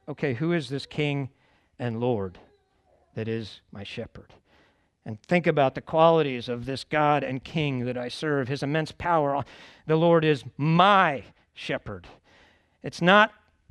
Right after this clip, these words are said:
yes, he cares for all people, but you know what? He is my personal shepherd. And to ponder that for a little while. And then think about, okay, what is shepherd? What does that mean? What is involved in being a shepherd?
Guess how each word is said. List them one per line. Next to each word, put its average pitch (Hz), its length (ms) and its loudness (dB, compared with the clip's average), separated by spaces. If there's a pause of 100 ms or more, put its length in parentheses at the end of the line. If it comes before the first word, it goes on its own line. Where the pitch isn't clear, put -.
(100)
yes, 175 260 4
he 196 100 -2
cares 196 300 2
for 170 180 0
all 180 140 6
people, 180 340 -2
but 147 200 -4
you 165 80 -2
know 165 100 0
what? 165 220 0
He 190 360 -4 (120)
is 147 160 -8
my 156 420 -4 (360)
personal 131 680 -8 (120)
shepherd. - 600 -18 (1120)
And 131 100 -4
to 165 60 0
ponder 175 360 4
that 170 220 4
for - 60 -14 (140)
a - 40 -6
little 131 160 -4
while. 113 200 -4
And 143 160 0
then 180 140 6
think 185 160 0
about, 180 200 2 (180)
okay, 175 180 2
what 180 200 4
is 175 100 0
shepherd? 151 580 2
What 165 160 2
does 208 140 -2
that 170 240 2
mean? 185 360 2
What 185 140 4
is 175 140 0
involved 175 460 4
in 160 100 -2
being 190 320 -2
a 165 60 -2
shepherd? 143 480 -4